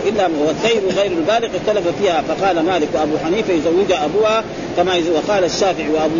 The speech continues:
يوسف ومحمد: "لا يزوجها إذا زالت البكارة بالوقت إلا، آه، لا بغيره"، يعني إذا، يعني حصل منها غش إنسان أو زنى بها إنسان، والعلة عندهم أن إزالة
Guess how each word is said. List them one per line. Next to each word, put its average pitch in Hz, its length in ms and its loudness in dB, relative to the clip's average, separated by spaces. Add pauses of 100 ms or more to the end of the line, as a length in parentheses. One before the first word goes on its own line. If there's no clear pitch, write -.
يوسف 190 180 2
ومحمد: 165 560 0
"لا 185 120 4
يزوجها 196 600 0 (320)
إذا 170 180 2
زالت 196 360 0
البكارة 180 560 0
بالوقت 165 300 0 (140)
إلا، 185 520 0
آه، - 40 -2 (580)
لا 208 140 4
بغيره"، 175 580 0 (120)
يعني 139 240 0
إذا، 165 200 0 (120)
يعني 139 160 0 (360)
حصل 185 240 0
منها 165 420 2 (280)
غش 180 220 0
إنسان 151 500 0 (100)
أو 160 60 0 (100)
زنى 160 220 2
بها 143 180 0
إنسان، 175 380 0
والعلة 165 440 0
عندهم 220 380 0
أن 170 120 2
إزالة 151 360 0